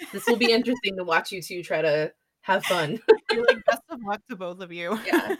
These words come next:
Speaker 1: I'm just chilling, just vibing. <laughs>
Speaker 2: Um, now that we've gone on some tangents, uh, I hope that if you enjoy weird movies at all, you'll give Kajillionaire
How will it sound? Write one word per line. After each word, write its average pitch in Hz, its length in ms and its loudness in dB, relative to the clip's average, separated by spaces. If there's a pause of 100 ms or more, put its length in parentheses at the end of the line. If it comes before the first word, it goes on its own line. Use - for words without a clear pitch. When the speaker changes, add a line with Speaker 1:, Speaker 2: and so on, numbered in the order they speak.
Speaker 1:
I'm - 140 0
just - 200 -8
chilling, 202 580 -4
just 254 180 -8
vibing. 180 640 2 (180)
<laughs> - 1080 -4 (720)
Speaker 2:
Um, 165 400 -8
now 185 140 -4
that 185 120 -8
we've 185 380 -12
gone 170 220 -8
on 160 100 -12
some 175 180 -10
tangents, 160 680 -14 (140)
uh, 170 380 -8 (680)
I 233 80 -6
hope 302 280 -8
that 269 320 -4
if 262 180 -10
you 294 240 -10
enjoy 202 840 -8 (600)
weird 196 380 -10
movies 190 420 -12
at 233 100 -8
all, 170 420 -6 (180)
you'll 185 200 -10
give 180 280 -12
Kajillionaire 175 760 -12